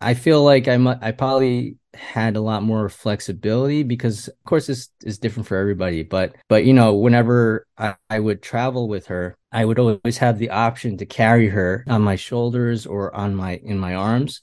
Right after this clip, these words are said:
And sometimes you'd have to carry them for a very, a long time. You know, it could become very strenuous on your body. And so,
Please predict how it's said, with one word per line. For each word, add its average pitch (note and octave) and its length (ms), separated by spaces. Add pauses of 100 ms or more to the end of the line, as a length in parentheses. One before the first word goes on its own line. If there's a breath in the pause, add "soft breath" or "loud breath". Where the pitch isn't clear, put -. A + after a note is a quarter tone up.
(180)
And A#2 120
sometimes G3 360
you'd D#3 100
have D#3+ 140
to C#3 80
carry D3+ 340
them C3 240
for B2 140
a A#2 80
very, C#3 440 (140)
a A#2+ 120
long C3 360
time. G2 540 (100)
You A2 180
know, F#2+ 280 (120)
it B2+ 140
could A2 160
become A2 560
very A2 340
strenuous A#2 640
on G2 100
your F2+ 120
body. F#2+ 480
And E2 140
so, F2+ 360